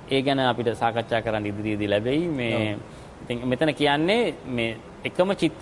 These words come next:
Speaker 1: වීතියකදී
Speaker 2: හ්ම්.
Speaker 1: තමයි මේ සෝවාන්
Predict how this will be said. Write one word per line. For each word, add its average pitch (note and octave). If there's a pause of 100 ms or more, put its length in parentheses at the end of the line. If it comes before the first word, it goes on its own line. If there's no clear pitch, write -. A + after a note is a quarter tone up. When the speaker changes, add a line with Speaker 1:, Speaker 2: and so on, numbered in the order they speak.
(100)
Speaker 1:
වීතියකදී F3+
Speaker 2:
හ්ම්. B2 (360)
Speaker 1:
තමයි D3
මේ C3
සෝවාන් C#3+